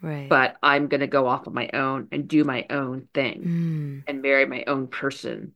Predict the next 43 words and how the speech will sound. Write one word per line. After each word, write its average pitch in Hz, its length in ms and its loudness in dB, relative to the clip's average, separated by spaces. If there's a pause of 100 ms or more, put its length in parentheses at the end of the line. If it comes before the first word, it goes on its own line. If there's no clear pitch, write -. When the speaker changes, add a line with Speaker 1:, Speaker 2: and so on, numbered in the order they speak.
(140)
Speaker 2:
not - 240 -4
the 135 80 -4
one 131 160 -6
that - 120 -8
you 135 120 -4
chose." - 460 -10 (160)
Speaker 1:
Yeah. 165 520 4
I 170 60 6
mean, 180 280 8
I, 170 280 10
I 175 100 2
definitely, 180 640 4 (220)
I 165 60 -2
hear 185 480 4 (100)
kind 165 200 4
of 147 140 0
the, 139 440 4
um, - 200 -6 (240)
that 156 200 0
way 156 120 6
of 147 60 2
thinking. - 260 2
I'm 165 80 6
curious, 226 380 8
though, 165 100 4
it's 151 120 2
like, 143 120 0
how 185 260 6
do 226 80 8
you 202 160 10
actually 135 440 -2
do 139 260 -4
that? 120 340 0
Like, 143 180 0
is 160 140 2
it - 160 2
through 175 160 0
a 160 40 4
conversation? 190 1120 4 (260)
Does - 160 -2
it 160 80 4
happen 170 520 4
when, 143 380 4